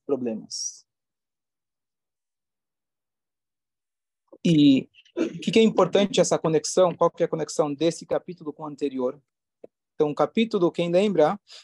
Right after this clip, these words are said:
quem tinha dado a ideia, o conselho pro rei matar sua primeira esposa foi o Haman. Inicialmente, o rei ficou muito nervoso com o Haman. Mas agora que ele encontrou essa segunda esposa, ele tava tão feliz com ela que,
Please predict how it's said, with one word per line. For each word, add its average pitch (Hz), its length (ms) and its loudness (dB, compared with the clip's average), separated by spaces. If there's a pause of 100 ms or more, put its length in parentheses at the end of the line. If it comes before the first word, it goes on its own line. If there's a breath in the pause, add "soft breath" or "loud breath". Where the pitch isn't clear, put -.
(120)
quem 202 160 0
tinha 170 240 -2
dado 165 300 4
a 147 60 2
ideia, 147 460 0 (360)
o 139 80 -20
conselho 156 520 -6
pro 139 140 -6
rei 160 160 0
matar 143 500 0
sua - 160 -6
primeira 147 360 -2
esposa 170 480 2
foi 180 160 -4
o 160 60 -4
Haman. 185 320 -2 (800)
Inicialmente, 165 680 -2
o - 20 -6
rei 175 140 -6
ficou - 120 -12
muito 185 200 -10
nervoso 180 500 0
com - 80 -12
o 143 60 -4
Haman. 127 280 -4 (880)
Mas 139 160 0
agora 180 380 0
que - 100 -20
ele 170 280 -10
encontrou 170 480 -2
essa 175 160 -2
segunda 185 340 -6
esposa, 170 580 2 (200)
ele 139 100 -4
tava 151 180 2
tão 240 280 2
feliz 196 340 -4
com 202 160 -6
ela 214 420 0 (520)
que, 240 340 -6